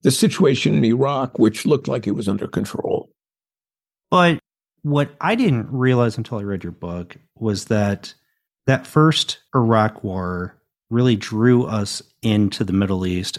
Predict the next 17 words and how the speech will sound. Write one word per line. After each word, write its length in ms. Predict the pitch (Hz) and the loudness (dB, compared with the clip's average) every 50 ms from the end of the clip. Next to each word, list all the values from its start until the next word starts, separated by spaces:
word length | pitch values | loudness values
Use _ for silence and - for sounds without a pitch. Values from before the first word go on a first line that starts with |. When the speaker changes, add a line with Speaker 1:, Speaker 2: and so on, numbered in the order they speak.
| - | -6
Speaker 2:
in 80 | 107 101 | -4 -4
a 60 | 95 | -2
way 180 | 95 95 98 92 | -2 -2 -4 -4
that 140 | 95 95 | -4 -6
we 120 | - 104 98 | -4 -6 -6
hadn't 560 | - - - - 113 110 101 101 98 85 - | -8 -6 -4 0 0 2 2 2 0 0 -2
been 200 | - 95 87 87 | -2 -2 -2 -2
before. 580 | 78 90 - - - - - 71 - - - 110 | -4 -6 -10 -10 -10 -10 -10 -8 -10 -10 -6 -4
I 100 | 110 107 | -2 -2
mean, 340 | 107 104 104 104 101 95 73 | 0 0 -2 -2 -4 -4 -4
Reagan 360 | - 120 123 139 143 143 131 | 0 2 4 4 4 4 4
had 120 | 120 107 - | 4 2 2
sent 180 | - - 107 | 0 0 0
in 100 | 98 92 | 0 -2
troops 360 | 98 - - 123 110 - - 101 | -4 -2 -2 -2 -2 -2 -4 -6
into 180 | 90 - - 82 | -6 -6 -8 -6
Lebanon. 640 | 92 104 117 123 131 131 127 127 123 123 123 123 | -4 -2 0 2 2 4 4 4 4 2 0 -2